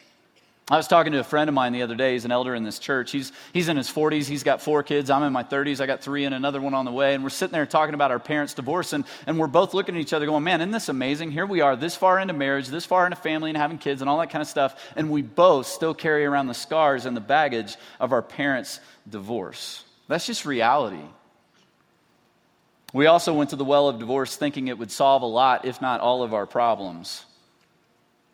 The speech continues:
"Oh man, life will be easier, happier, better." And the question is, what did we actually receive?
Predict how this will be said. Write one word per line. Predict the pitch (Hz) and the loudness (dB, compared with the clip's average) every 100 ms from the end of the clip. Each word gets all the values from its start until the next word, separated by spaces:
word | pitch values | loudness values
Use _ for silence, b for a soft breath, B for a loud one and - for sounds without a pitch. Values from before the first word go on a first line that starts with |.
| - | -6
"Oh | 117 | 0
man, | 143 139 | 2 4
life | 147 147 | 4 2
will | 117 | -4
be | 120 131 | -4 -2
easier, | 147 120 113 107 | -2 -2 -4 -2
happier, | 127 143 127 113 | 0 0 0 -6
better." | 98 127 139 120 107 | -2 0 2 0 -2
And | 107 | -4
the | 107 | -4
question | 143 139 - 123 | -2 -2 -2 -6
is, | 110 | -6
what | 117 135 | -4 -4
did | 147 | -4
we | 127 120 | -4 0
actually | 120 127 123 110 | 0 -2 -8 -8
receive? | 101 - 127 107 95 90 | -8 -10 -8 -8 -10 -16